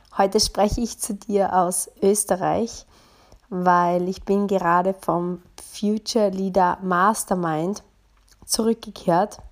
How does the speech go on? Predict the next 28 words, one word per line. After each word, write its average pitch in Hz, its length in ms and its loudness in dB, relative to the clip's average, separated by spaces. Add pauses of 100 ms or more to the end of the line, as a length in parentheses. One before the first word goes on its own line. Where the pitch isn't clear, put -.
(580)
Wir 190 120 -4
waren 190 180 4
einige 208 360 -2
Tage 196 360 2
in 208 160 -2
Kitzbühel - 720 -2
unterwegs 202 760 -4
und 190 400 -8
haben 202 280 -2
mit - 320 -8 (580)
unseren 220 480 2
Ladies 214 720 0
und 208 480 -2
einigen 202 400 0
unserer 208 300 -4
Gentlemans 226 760 -2 (400)
<laughs> 208 420 -2 (500)
zwei 196 380 2
Tage 202 380 2
lang 202 220 0
gemastermindet, 175 1160 0 (140)
um 190 260 -2
den 190 120 -2
nächsten 190 360 -4
Level 185 260 0
zu - 160 -2
erreichen. 185 580 -2
Und 185 300 -4